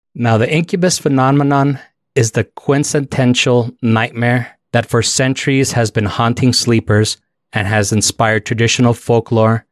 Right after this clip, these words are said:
as well as works of art. This attack usually happens during a sleep paralysis episode, and new research from the Netherlands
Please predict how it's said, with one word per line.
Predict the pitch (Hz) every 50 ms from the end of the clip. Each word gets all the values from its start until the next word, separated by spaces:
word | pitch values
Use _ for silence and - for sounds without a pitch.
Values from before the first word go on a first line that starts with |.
| _ _
as | - 113 104 104
well | 110 110 107
as | 107 95 -
works | 98 104 101 98 - -
of | - 98 90
art. | 98 92 87 - - _ _ _ _ _ _
This | - 135 131 -
attack | 160 - - 147 135 135 - -
usually | 131 135 127 - 151 147 135
happens | 113 101 123 120 - 127 120 120 -
during | - - 120 117 113 113
a | 104
sleep | - - - 123 117 -
paralysis | - - 120 113 113 117 113 - - 113 -
episode, | 120 110 - 120 - - - 127 135 147 - _ _ _ _ _ _ -
and | 127 123 120 120
new | 139 175 196 208
research | 180 151 185 208 - - 143 139 131 -
from | - - 131 117 123
the | 120
Netherlands | 120 131 160 175 170 139 113 101 98 101 104 - -